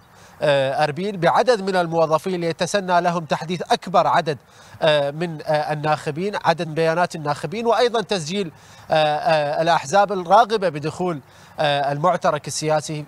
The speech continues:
الانتخابي، آه، المقبل في العراق. آه، كما تعلم سمير، آه، أو كما ربما لا يعلم الجمهور، أن، آه، أربيل قسمت إلى أربع دوائر انتخابية. يعني أهم ما،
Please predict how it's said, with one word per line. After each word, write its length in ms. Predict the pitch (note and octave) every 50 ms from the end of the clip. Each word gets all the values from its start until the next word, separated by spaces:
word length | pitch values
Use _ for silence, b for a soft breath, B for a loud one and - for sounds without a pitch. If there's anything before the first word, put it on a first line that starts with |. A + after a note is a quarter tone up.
| - E3
الانتخابي، 880 | C#3+ C#3 D#3 D#3 E3 C3 - E3+ - F3+ G#3 A#3+ A3+ A3+ A3+ A3 G3+ B B B B B B B -
آه، 240 | D#3 D#3 D#3 D#3+ E3
المقبل 380 | E3 D#3+ F3 - D#3 E3 D3+
في 120 | - - D#3+
العراق. 420 | D3 B2 C#3 D3 C#3 B2+ A#2 - - B B B B B B -
آه، 140 | C#3+ C#3+ - - - -
كما 240 | - G3 F3 F3+ F3
تعلم 460 | - - F#3+ E3 G3 F#3+ F#3 F3 F3+
سمير، 520 | D#3+ - F#3 D#3+ D3+ E3+ F3+ F#3 F#3 G3 - -
آه، 160 | F3 D#3+ D#3
أو 100 | D3+ D3 C#3 -
كما 300 | - E3+ D#3 D#3 D#3 D#3+
ربما 320 | D#3+ D#3 E3 D#3+ D#3+ E3
لا 80 | E3+ F3+
يعلم 340 | F#3 F3+ D3 E3 D#3 C#3+ C#3+
الجمهور، 400 | C3+ B2+ D3+ D3 D#3+ E3+ E3 D3+
أن، 120 | D3 D3
آه، 760 | D3+ D#3 D#3 - - D3 C#3+ C#3+ C#3+ C#3 C3+ - - C#3+ D#3
أربيل 440 | D3+ D3 B2+ E3+ F3+ G3 G#3+ G#3+ F#3+ - -
قسمت 500 | A#3+ A#3+ - - - A3+ F3+ E3+ D#3 -
إلى 120 | D3+ D3
أربع 320 | D3 D#3 F3 E3 D#3+ C#3 D3
دوائر 460 | C3+ D3+ C#3+ D#3 D#3+ D#3 C#3 C#3 C#3+
انتخابية. 720 | D3 B2+ - D3+ - - C3+ C3 B2 D#3+ F3+ G3 G#3+ A3+ G3+ - B B B B B B B B B -
يعني 300 | D#3 D#3 D#3 F3+ G#3 - G3+
أهم 340 | D#3+ D#3+ A3+ B3+ B3+ A#3+ A3+
ما، 360 | A#3 G#3+ F#3+ F3+ D#3+ D#3